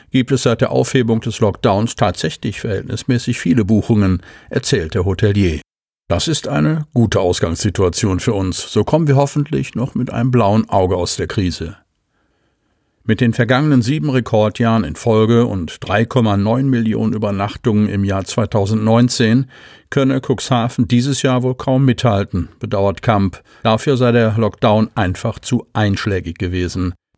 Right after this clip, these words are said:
Dennoch hoffe man auf Zahlen über der drei Millionen Grenze. Auch aus Otterndorf berichtet die Fachbereichsleiterin Touristik Sabine Gütlein von einer hohen Nachfrage.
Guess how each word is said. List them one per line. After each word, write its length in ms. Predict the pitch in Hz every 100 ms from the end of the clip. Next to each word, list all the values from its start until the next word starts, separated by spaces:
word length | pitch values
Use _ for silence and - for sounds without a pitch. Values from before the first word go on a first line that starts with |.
| -
Dennoch 320 | 139 156 151
hoffe 200 | 135 123
man 340 | 123 110 107 107
auf 180 | - 90
Zahlen 500 | - 123 110 104 107 - _ -
über 340 | 123 98 92
der 160 | 107 120
drei 240 | 123 87
Millionen 420 | 87 104 113 85 82
Grenze. 540 | 82 82 - 90 90 _ _ _ _ _ _ _
Auch 220 | - 107 113
aus 220 | 107 -
Otterndorf 640 | - 123 110 110 127 147
berichtet 420 | 139 139 - 127
die 160 | 131 110
Fachbereichsleiterin 1120 | - 139 - 104 92 - 110 101 - 104 98
Touristik 540 | 107 104 113 - 113
Sabine 440 | - 98 104 104 98
Gütlein 560 | 113 - 120 113 113 - - -
von 160 | - 117
einer 280 | 117 110 101
hohen 260 | 120 127
Nachfrage. 720 | 127 92 - - 50 - -